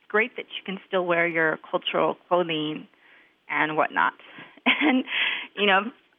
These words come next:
if they only knew my cultural clothing are the T-shirt and jeans that I'm generally wearing underneath my abaya, and I don't think you can get more American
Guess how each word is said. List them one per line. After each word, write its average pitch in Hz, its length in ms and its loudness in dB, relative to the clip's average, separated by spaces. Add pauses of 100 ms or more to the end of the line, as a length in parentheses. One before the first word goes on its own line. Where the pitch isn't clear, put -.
(140)
if 226 100 4
they 214 60 4
only 208 200 2
knew 214 160 2
my 190 140 2
cultural 196 380 0
clothing 185 380 0
are 165 140 2
the 185 80 -6
T-shirt - 560 0
and 170 160 -6
jeans 175 260 0
that 165 120 4
I'm 160 120 -6 (260)
generally 214 580 2
wearing 170 340 2
underneath 160 440 -2
my 156 200 2
abaya, 156 400 2
and 160 120 -6 (480)
I 175 100 6
don't 202 160 -2
think 202 160 -12
you 180 60 -12
can 180 160 -12
get 170 220 -2
more 170 380 2
American 160 800 -2